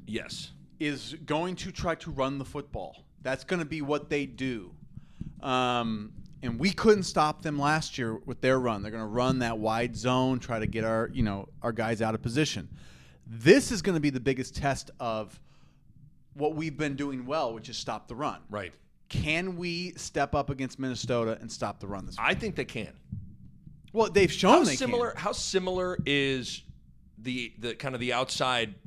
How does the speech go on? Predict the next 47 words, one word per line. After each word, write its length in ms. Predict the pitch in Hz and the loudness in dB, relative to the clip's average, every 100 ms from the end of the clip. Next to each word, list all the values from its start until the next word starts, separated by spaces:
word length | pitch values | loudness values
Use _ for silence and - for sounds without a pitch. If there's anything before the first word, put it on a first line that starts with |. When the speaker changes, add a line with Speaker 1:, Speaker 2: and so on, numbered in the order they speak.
| - | -6
Speaker 1:
off 200 | 127 127 | -2 -2
tackle 400 | - 123 123 127 | 0 -2 -2 0
run 200 | 117 117 | 2 2
that 100 | 113 | 2
Minnesota 480 | 98 117 107 123 117 | -2 -2 0 0 0
does, 300 | 107 104 95 | 0 -2 -2
that 160 | 110 110 | -4 -2
Iowa 360 | 120 165 156 127 | 4 4 4 2
does 340 | 120 107 92 | 0 -2 -4
a 60 | 98 | -8
version 320 | 98 104 104 | -4 -4 -4
of 60 | 98 | -8
that? 140 | 95 - | -8 -6
Is 140 | 110 | -2
it 160 | 123 - - - - - - - _ | -2 -2 -10 -20 -20 -20 -20 -20 _
Speaker 2:
Mm, 760 | 180 190 196 202 202 202 202 208 190 | -6 -4 -2 -2 -2 -2 -2 0 6
it, 200 | 202 214 | 8 10
it's 100 | 202 | 10
a 60 | |
little 300 | 175 180 269 | 12 12 10
different 360 | 196 175 - 170 | 10 8 8 6
'cause 140 | 165 139 | 6 6
I 120 | 139 | 6
think 320 | 196 185 - - | 4 2 -4 -2
Minnesota's 760 | 147 165 151 - 156 160 151 | 2 4 4 6 6 8 4
is 140 | 123 107 | 0 -4
more 280 | 123 127 127 | 0 4 6
out 100 | 123 | 4
of 80 | 110 | 2
the 100 | 101 - | -4 -8
gun. 480 | - 104 98 85 82 - - - | -4 -4 -4 -8 -16 -18 -18 -18
Speaker 1:
Okay. 180 | 101 78 - - | -16 -16 -20 -20
'Cause 100 | - | -4
that's 100 | 170 | 6
what 80 | 170 | 10
I 40 | 151 | 12
was 80 | |
Speaker 2:
So 20 | 147 | 12
Speaker 1:
gonna 120 | 151 | 8
say. 180 | 170 151 | 4 2
Iowa 280 | 143 233 208 | 4 4 4
has, 240 | 151 151 | 2 2
like, 160 | 143 127 | 0 -2
a 220 | 113 87 - _ _ _ _ _ | -4 -4 -12 _ _ _ _ _
I 220 | 113 143 147 | 0 4 2
formation 1000 | - 131 117 110 107 - 110 95 90 | 2 -2 0 -2 -4 -6 -6 -8 -12
that 60 | 80 | -12